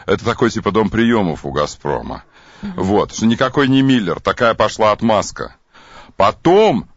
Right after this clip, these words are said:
Speaker 1: э, пресс-секретари прессе, э, э, говорили, что у них нет комментов никаких, no comments.
Speaker 2: М,
Speaker 1: Вот,
Speaker 2: да.
Speaker 1: да. А по-, и таким
Speaker 2: Потом
Speaker 1: образом,
Speaker 2: заявили
Speaker 1: таким образом
Speaker 2: известием, что не имеют к строительству «Газпром». ска-,
Speaker 1: Теперь слушайте, а когда
Speaker 2: Да.
Speaker 1: лично Миллер имеет, спрашивали,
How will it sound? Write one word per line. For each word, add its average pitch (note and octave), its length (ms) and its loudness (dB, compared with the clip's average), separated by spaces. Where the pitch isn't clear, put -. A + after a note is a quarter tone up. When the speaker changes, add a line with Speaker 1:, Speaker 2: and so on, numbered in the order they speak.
Speaker 1:
э, G#2 180 2
пресс-секретари C3 880 0
прессе, B2+ 720 -2
э, - 40 -6
э, D#2+ 440 0
говорили, A2 400 2
что - 160 -2
у - 20 2
них A#2+ 200 0
нет A#2+ 180 0
комментов A2+ 640 0
никаких, C#2 580 -6
no F#2 240 0
comments. D2+ 400 -6
Speaker 2:
М, G3+ 100 -6
Speaker 1:
Вот, A2 280 0
Speaker 2:
да. F3+ 200 -6
Speaker 1:
да. F#2 220 0
А G#2+ 140 0
по-, - 260 0
и C#3 120 0
таким D#3 480 0
Speaker 2:
Потом A3+ 120 6
Speaker 1:
образом, C4+ 200 4
Speaker 2:
заявили C4+ 340 2
Speaker 1:
таким B3+ 240 2
образом A#3+ 140 2
Speaker 2:
известием, C#4+ 320 0
что - 140 0
не B3+ 140 4
имеют C#4+ 240 2
к - 60 -20
строительству G#3 640 -2
«Газпром». G3+ 400 0
ска-, G3 420 -4
Speaker 1:
Теперь D#3+ 300 -2
слушайте, D#3 460 -2
а F2 60 0
когда A#2 280 0
Speaker 2:
Да. C3 60 -2
Speaker 1:
лично D#3+ 240 -2
Миллер A#2+ 360 2
имеет, E3+ 320 0
спрашивали, D2 720 -4